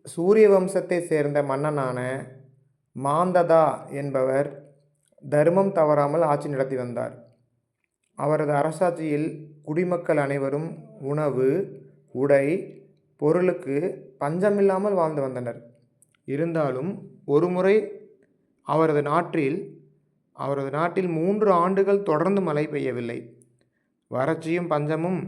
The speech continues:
மூன்று வருடங்களுக்கு தொடர்ந்த காரணத்தினால் விவசாயம் செய்ய முடியாமல் மக்கள் அனைவரும் தவித்தனர். உணவு கிடைக்காமல் வருந்தினர். இதையடுத்து அவர்கள் மன்னரிடம் சென்று முறையிட்டனர்.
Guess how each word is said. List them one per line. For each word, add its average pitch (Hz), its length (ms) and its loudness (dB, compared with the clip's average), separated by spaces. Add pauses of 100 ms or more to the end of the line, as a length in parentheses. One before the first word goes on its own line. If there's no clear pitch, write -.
(240)
மூன்று 165 380 -2
வருடங்களுக்கு 170 540 0
தொடர்ந்த 151 360 -2
காரணத்தினால் 151 680 -2 (760)
விவசாயம் 165 560 0
செய்ய 151 260 -4
முடியாமல் 147 520 0
மக்கள் 147 380 -4
அனைவரும் 147 640 -4 (1000)
தவித்தனர். 151 520 -4 (320)
உணவு 160 340 -2
கிடைக்காமல் 160 880 -2 (480)
வருந்தினர். 156 580 0 (680)
இதையடுத்து 160 840 0
அவர்கள் 156 420 0
மன்னரிடம் 165 520 0
சென்று 151 720 -2 (160)
முறையிட்டனர். 147 680 -2